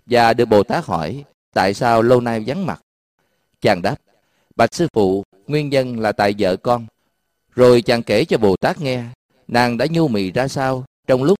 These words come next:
làm vẻ như một tỳ nữ, lúc khác lại khắt khe, chuyên quyền, khiến chàng không sao hiểu nàng được. Và chàng quá phiền muộn khổ sở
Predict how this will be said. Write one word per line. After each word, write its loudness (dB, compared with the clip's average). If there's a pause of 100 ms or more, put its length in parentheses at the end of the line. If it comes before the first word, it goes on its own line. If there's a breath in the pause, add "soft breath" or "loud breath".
làm -2
vẻ -4
như -4
một -2
tỳ -4
nữ, -8 (720)
lúc 2
khác -4
lại -4
khắt -6
khe, -2 (320)
chuyên 0
quyền, -4 (280)
khiến -4
chàng -2
không -6
sao -4
hiểu -2
nàng -8
được. -8 (760)
Và 2
chàng -2
quá 0
phiền -4
muộn -4
khổ -2
sở -6